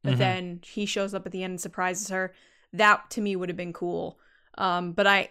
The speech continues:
Speaker 1: I don't agree with what people think that he should have just gone back with Rey and been like, "Hello, Finn and Poe. Like, we're all buddies now," because that wouldn't have worked out very well.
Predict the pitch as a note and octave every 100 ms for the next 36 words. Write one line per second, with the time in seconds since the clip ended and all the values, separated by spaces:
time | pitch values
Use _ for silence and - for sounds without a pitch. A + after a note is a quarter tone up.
0 | _ - G#3+ F#3+ A#3 A#3+ A#3 G#3+ G#3 F#3+
1 | G3+ - A3 G#3+ G3+ G3+ F#3+ - F3+ G#3
2 | F#3+ F#3+ F#3 E3+ F#3 F#3 F#3 F3+ F3+ F3+
3 | F#3 F#3 F#3 F3+ F#3 G3 C#4+ E4 A4 F#4+
4 | - A#3 A3 - G#3 C#4 G4 G4 D#4+ D#4
5 | D#4 F#4 G#4 G4 G4+ A4+ C#4 C#4 A3+ G3+
6 | F#3+ F#3+ G#3 B3+ G#3 F3 G3+ G3+ G3 F#3
7 | F3+ - - - - - - C#3 - G#2
8 | -